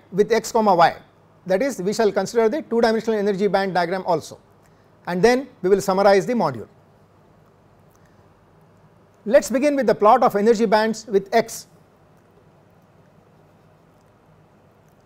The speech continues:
This means we are plotting the energy bands from source to drain along the interface. The interface is nothing but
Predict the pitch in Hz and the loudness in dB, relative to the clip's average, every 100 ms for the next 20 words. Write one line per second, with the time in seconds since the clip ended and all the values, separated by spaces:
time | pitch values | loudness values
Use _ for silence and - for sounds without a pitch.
0 | _ _ _ _ - - 233 240 302 220 | _ _ _ _ -8 -4 0 -2 0 4
1 | 220 196 208 240 277 277 _ _ _ _ | 4 4 4 2 -2 -6 _ _ _ _
2 | _ 180 202 214 220 220 214 269 - - | _ -2 0 2 2 2 0 -2 -6 -18
3 | _ - 240 277 233 226 226 196 214 214 | _ -2 0 2 2 2 2 0 0 -2
4 | - 180 185 190 262 220 - 170 - - | -4 0 2 0 0 0 0 -8 -10 -20
5 | _ _ _ _ _ _ _ _ _ _ | _ _ _ _ _ _ _ _ _ _
6 | _ _ _ _ _ _ _ _ _ _ | _ _ _ _ _ _ _ _ _ _
7 | _ _ _ _ _ _ _ _ _ _ | _ _ _ _ _ _ _ _ _ _
8 | - 196 214 262 277 247 233 196 208 262 | -2 2 4 4 6 4 2 0 0 0
9 | 220 247 | 2 2